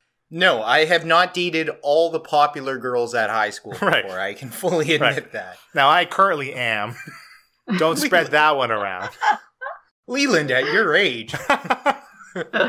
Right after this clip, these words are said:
Speaker 1: What I just wonder with this game is how, how is it hard to break up with people? I,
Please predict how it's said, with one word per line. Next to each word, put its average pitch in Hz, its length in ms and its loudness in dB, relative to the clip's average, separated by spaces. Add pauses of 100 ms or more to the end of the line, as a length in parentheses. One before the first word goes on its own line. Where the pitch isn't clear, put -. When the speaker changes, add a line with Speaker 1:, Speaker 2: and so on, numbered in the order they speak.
(520)
Speaker 1:
What 185 220 2
I 240 140 6
just 302 180 -10
wonder 160 240 0
with 147 140 -4
this 131 140 -4
game 131 260 -6
is 120 100 -8
how, 135 680 0 (560)
how 143 420 0
is 156 140 -4
it 131 180 -4 (340)
hard 143 460 -4
to 165 80 -4
break 160 340 -4
up 160 160 0
with 165 160 -10
people? 170 580 -8 (680)
I, 135 200 -2